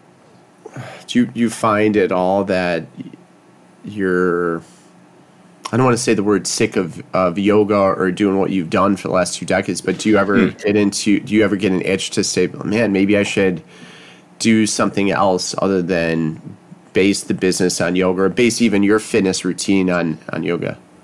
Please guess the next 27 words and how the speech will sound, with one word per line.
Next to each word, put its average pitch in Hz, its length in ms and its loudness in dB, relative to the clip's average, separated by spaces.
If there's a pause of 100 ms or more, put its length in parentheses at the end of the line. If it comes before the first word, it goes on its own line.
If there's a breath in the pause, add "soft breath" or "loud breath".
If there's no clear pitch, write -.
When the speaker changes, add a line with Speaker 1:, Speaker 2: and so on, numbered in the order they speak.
(300)
Speaker 2:
Sure. 85 420 0
Yeah. 78 300 0
I 80 120 0
think, - 460 -4
um, 76 720 -2 (460)
yeah, 76 280 0
you 85 220 -4
know, 92 80 0
I, 87 200 0
I - 40 -4
probably 135 240 2
went 120 160 2
through 92 100 2
at 85 60 2
least 104 220 0
a - 20 -16
five-year 90 580 0
phase 76 520 -2
where, 73 500 0
you 82 60 -6
know, 82 100 -2
I 80 40 -2
would 71 100 -2
do 101 100 0
my 98 100 0
yoga 90 280 2
practice 87 640 -2